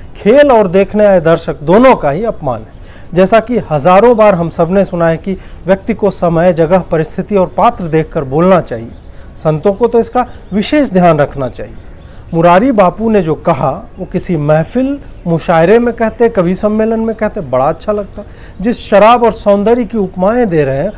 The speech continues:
वो अगर किसी प्राइवेट पार्टी में पीते वक्त भी देते तो भी अच्छा रहता। लेकिन हिंदू श्रद्धालुओं की भरी सभा में जब आप अली मौला करने लगते हैं या करवाने लगते हैं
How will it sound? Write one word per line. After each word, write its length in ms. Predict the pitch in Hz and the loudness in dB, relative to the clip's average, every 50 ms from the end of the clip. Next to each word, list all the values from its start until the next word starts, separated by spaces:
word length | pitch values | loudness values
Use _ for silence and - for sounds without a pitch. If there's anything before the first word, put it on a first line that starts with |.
| - - - | -14 -14 -2
वो 80 | - 294 | 0 2
अगर 160 | 277 262 247 | 4 4 2
किसी 240 | - - 247 - 247 | 2 0 -4 -4 -4
प्राइवेट 480 | 208 - - 202 190 190 220 240 240 - | -4 -2 0 2 4 4 4 4 2 0
पार्टी 280 | - 190 160 - - 208 | 0 0 0 -2 -2 -4
में 140 | 214 226 214 | -4 -4 -4
पीते 360 | 220 - 202 202 - 320 320 | -4 -4 -6 -2 0 0 2
वक्त 260 | 269 220 - - - 151 | 2 2 0 -2 -6 -8
भी 120 | 135 143 | -6 -4
देते 280 | 127 135 135 - 247 247 | -4 -4 -4 -6 -8 -8
तो 200 | - - 339 320 | -4 -2 0 2
भी 140 | 262 240 | 2 2
अच्छा 280 | 170 151 - - - 147 | 2 0 -2 -4 -6 -6
रहता। 280 | 120 117 107 - 147 - - - - - - - | -6 -6 -10 -12 -16 -16 -16 -18 -20 -20 -12 -2
लेकिन 300 | 190 220 233 - 330 294 | 0 0 0 0 0 0
हिंदू 300 | 226 190 202 220 226 302 277 | 2 2 2 0 0 -2 -2
श्रद्धालुओं 600 | - - 196 160 147 147 165 180 190 214 240 233 | 0 -2 -2 -2 0 0 0 0 2 2 2 0
की 120 | - 240 185 | 0 -2 -6
भरी 320 | 139 120 151 180 254 247 | -4 -2 0 0 2 0
सभा 280 | - 175 147 131 123 127 | 0 0 0 0 0 0
में 140 | 147 170 | -2 0
जब 160 | 170 170 165 175 | 0 2 2 2
आप 240 | 180 180 - - - - - - - - | 2 2 0 -6 -14 -20 -20 -12 -4 0
अली 220 | 170 185 220 277 | 2 4 4 4
मौला 300 | 254 220 185 180 175 180 165 | 4 6 6 6 6 4 4
करने 300 | - 170 156 151 156 151 | 2 -2 -2 0 0 0
लगते 300 | 139 131 - - - 175 | 0 -2 -2 -4 -4 -2
हैं 80 | 175 | 0
या 100 | 180 180 165 | 0 0 0
करवाने 520 | - - 170 151 139 135 135 151 190 240 | 0 0 0 2 2 2 2 4 4 4
लगते 340 | 247 196 147 117 - - 147 | 4 4 2 -2 -4 -8 -8
हैं 200 | 123 117 147 175 | -8 -8 -10 -12